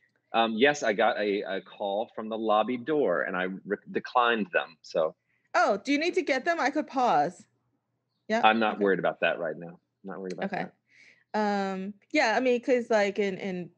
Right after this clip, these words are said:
Speaker 2: in other episodes, like, we had to take, you know, bathroom breaks or whatever. So yeah, it's, it's never, like, clean. <laughs>
Speaker 1: Do you, do, do you edit? Do you snip? Do you do a little?
Speaker 2: Um, only if it's, uh,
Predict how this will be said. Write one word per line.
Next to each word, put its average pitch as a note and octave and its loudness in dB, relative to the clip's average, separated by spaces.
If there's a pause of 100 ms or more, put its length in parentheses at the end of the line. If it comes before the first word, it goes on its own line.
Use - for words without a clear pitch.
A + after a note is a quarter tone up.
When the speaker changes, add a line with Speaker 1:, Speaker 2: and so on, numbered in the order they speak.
(180)
Speaker 2:
in F#3 -6
other G3 -2
episodes, E3+ -2
like, E3 0
we F#3 -4
had F#3 -2
to D#3+ -16
take, D#3 -4
you D#3 -10
know, D3 -10
bathroom A#3 -2
breaks F#3+ -4
or D#3 -4
whatever. E3 -4
So D#3 -8
yeah, E3 -6
it's, - -4
it's C4+ -2
never, B3 2
like, E3 2
clean. D#3 -6 (360)
<laughs> F#4 -2 (1800)
Speaker 1:
Do C#3 6
you, E3 6
do, E3 4
do B2 2
you D#3+ 4
edit? C#3+ 6
Do A#2 4
you A#2+ 4
snip? - 0
Do A2 2
you A2 4
do A2+ 6
a - 8
little? G#2+ 4 (560)
Speaker 2:
Um, C#4 2 (600)
only F4+ 0
if C#4 0
it's, A#3+ -2 (200)
uh, - 0